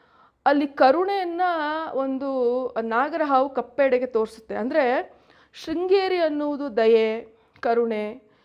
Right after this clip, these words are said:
ಇದಕ್ಕೆ ಒಂದು ಸಂಕೇತ ಆ ಒಂದು ಕ್ಷೇತ್ರ. ಎಲ್ಲ ಜೀವಿಗಳಲ್ಲೂ ಇರುವುದೇ ಒಂದೇ ಆತ್ಮ, ಅದ್ವೈತ ವೇದ ಅಂತ ಹೇಳೋದು. ಅದೇ ಶೃಂಗೇರಿ ಸ್ಥಳ ಅಹಿಂಸೆ, ದಯೆ, ಇದರ ಸಂಕೇತ.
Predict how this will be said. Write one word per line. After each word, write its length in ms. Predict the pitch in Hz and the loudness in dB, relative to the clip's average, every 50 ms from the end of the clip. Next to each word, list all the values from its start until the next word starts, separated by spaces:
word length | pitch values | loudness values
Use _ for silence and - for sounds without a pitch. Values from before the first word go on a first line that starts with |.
| _ _ _ _ _ _ _ _ _ _ _ _ | _ _ _ _ _ _ _ _ _ _ _ _
ಇದಕ್ಕೆ 380 | - 294 339 339 403 403 - 415 | -6 -6 -2 -2 -2 -2 0 -2
ಒಂದು 180 | 381 370 330 | -2 -2 -4
ಸಂಕೇತ 680 | 330 339 - 247 254 285 320 320 - 359 302 262 - 202 | -4 2 2 2 4 2 -2 -2 0 0 0 0 0 -2
ಆ 260 | - - - 208 220 | -2 0 0 0 0
ಒಂದು 540 | 220 226 220 226 214 226 220 214 208 214 254 | 0 -2 -6 -4 -2 -2 0 0 -2 -2 -4
ಕ್ಷೇತ್ರ. 480 | - - - 262 226 220 220 - - 185 190 - _ _ _ _ _ _ _ _ _ _ _ _ _ _ _ _ _ - | -6 -4 -2 -2 -2 -2 -4 -10 -14 -16 -16 -16 _ _ _ _ _ _ _ _ _ _ _ _ _ _ _ _ _ 0
ಎಲ್ಲ 220 | 220 247 269 302 330 349 370 381 | 0 2 4 4 6 6 6 4
ಜೀವಿಗಳಲ್ಲೂ 600 | 285 277 320 330 359 339 370 359 349 349 339 339 | 4 0 -4 -4 -4 -4 -4 -4 -4 -4 -4 -6
ಇರುವುದೇ 400 | 349 330 320 320 320 311 320 320 | -6 -8 -8 -10 -10 -10 -10 -10
ಒಂದೇ 320 | 311 285 269 269 285 294 330 | -6 -6 -6 -6 -4 -2 -2
ಆತ್ಮ, 440 | 320 311 302 285 285 285 - 254 240 | 0 0 0 -2 -4 -6 -6 -4 -4
ಅದ್ವೈತ 460 | 226 214 208 233 269 277 277 277 240 | -4 -4 -2 -2 -2 -2 -2 0 0
ವೇದ 240 | 233 226 214 208 208 | 0 0 0 -2 -2
ಅಂತ 300 | 196 196 196 196 - 214 | -4 -6 -6 -8 -10 -8
ಹೇಳೋದು. 460 | 208 202 190 190 190 190 - - - _ _ _ _ _ _ _ _ - _ | -6 -6 -6 -8 -8 -10 -12 -16 -18 _ _ _ _ _ _ _ _ -20 _
ಅದೇ 420 | - - - - 247 294 285 277 247 | 2 2 2 4 2 2 2 2 0
ಶೃಂಗೇರಿ 560 | - - 254 269 302 320 381 403 403 403 381 | -2 -2 -2 -2 0 0 0 0 0 0 -2
ಸ್ಥಳ 360 | 381 - - 320 269 240 226 233 285 392 480 508 - _ _ _ _ _ _ _ _ _ _ _ _ _ _ _ _ _ _ _ _ _ _ _ _ - | -2 -4 -2 0 2 4 4 4 2 0 -4 -8 -16 _ _ _ _ _ _ _ _ _ _ _ _ _ _ _ _ _ _ _ _ _ _ _ _ -2
ಅಹಿಂಸೆ, 800 | 240 262 - 330 359 381 370 370 - - 262 262 269 277 226 | -2 0 0 -2 -4 -4 -6 -10 -4 0 0 2 2 0 0
ದಯೆ, 640 | 214 240 240 254 262 254 247 247 247 247 - - _ - | 2 2 2 4 4 4 4 2 0 -4 -8 -16 _ -14
ಇದರ 160 | 277 294 320 | -12 -10 -12
ಸಂಕೇತ. 520 | 320 - 247 220 202 - 196 180 180 - | -8 -8 -8 -10 -8 -10 -10 -12 -12 -14